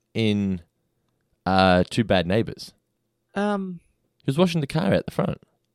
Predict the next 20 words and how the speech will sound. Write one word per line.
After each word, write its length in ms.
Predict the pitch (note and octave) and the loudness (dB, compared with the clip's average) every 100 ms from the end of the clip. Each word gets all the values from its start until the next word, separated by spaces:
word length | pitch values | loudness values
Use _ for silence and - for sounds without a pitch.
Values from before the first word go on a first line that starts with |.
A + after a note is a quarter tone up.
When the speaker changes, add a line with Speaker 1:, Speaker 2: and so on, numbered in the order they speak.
| _ _ _ - | _ _ _ -14
Speaker 2:
Hmm. 360 | G#3+ G#3+ C3+ E2+ A2 - | -8 -4 -4 -6 -10 -2
Well, 220 | F#3 F3 | 2 4
perhaps 320 | E3 D3+ - | 4 2 0
he 80 | C#3 | -4
sold 260 | - A#2 G2+ | 0 0 0
up. 180 | G2 - _ _ _ | -4 -8 _ _ _
Speaker 1:
Moved 220 | A2 G#2+ | -2 -2
into 200 | G2+ F#2 | -2 -2
an 60 | F#2+ | 0
apartment. 440 | E2+ F#2 F2 A#2+ - _ | 0 -2 -2 -6 -10 _
Why 160 | - A2 | 0 2
would 120 | A2 | 2
you 60 | |
do 140 | G2+ G#2+ | 0 0
that? 220 | E2 - _ | -2 -6 _
Save 240 | - F#2+ F2 | -2 0 0
money? 220 | F#2+ B2 - - _ _ _ _ _ _ _ _ - | 0 -2 -8 -20 _ _ _ _ _ _ _ _ 0
Speaker 2:
Yeah, 220 | B3 F#3+ | 6 6
save 280 | - D#3 C3 | 4 0 0
money. 300 | C#3 C#3+ E3 | -2 -4 -4